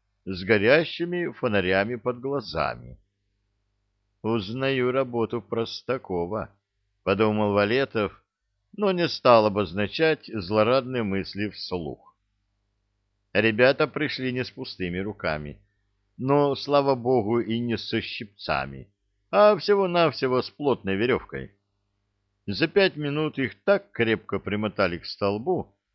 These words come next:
не обращая внимания на Глашина «козлы вонючие»,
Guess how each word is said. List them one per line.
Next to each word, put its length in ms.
не 140
обращая 600
внимания 520
на 140
Глашина 720
«козлы 480
вонючие», 720